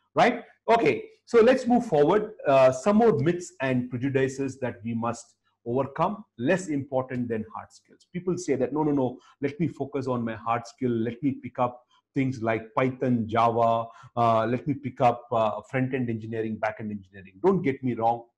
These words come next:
they are important. But equally important is soft skills. And many of you still feel that it is for managers and leaders. No, it is required at every level. And if you grow up the le-,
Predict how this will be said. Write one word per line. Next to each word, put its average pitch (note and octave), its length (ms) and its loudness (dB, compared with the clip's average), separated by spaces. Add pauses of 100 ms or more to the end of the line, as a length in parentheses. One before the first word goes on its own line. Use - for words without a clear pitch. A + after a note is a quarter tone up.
they A2 80 -4
are A2 140 -4 (100)
important. - 520 -14 (520)
But - 240 -10
equally E3+ 460 -2
important A2 580 -6
is G#2+ 200 -14
soft G#2 240 -10
skills. - 500 -20 (380)
And D#3+ 140 -2
many B3 180 4
of B3+ 220 0
you G#3 80 2
still G#3 260 -4
feel E3 360 -6
that C3+ 260 0
it B2 100 -8
is A#2+ 220 -4 (100)
for A#2+ 240 -6
managers A#2+ 600 -2
and G2+ 200 -6
leaders. F#2+ 480 -12
No, G3+ 400 -6 (320)
it D3+ 120 -6
is D3 100 -2
required A3 420 0
at G3 200 -4
every C#3+ 280 -2
level. E3+ 380 0
And C#3 180 -6
if C#3 200 -6
you C#3 80 -4
grow C3 380 2
up E3 240 -2
the D#3+ 100 0
le-, E3 320 0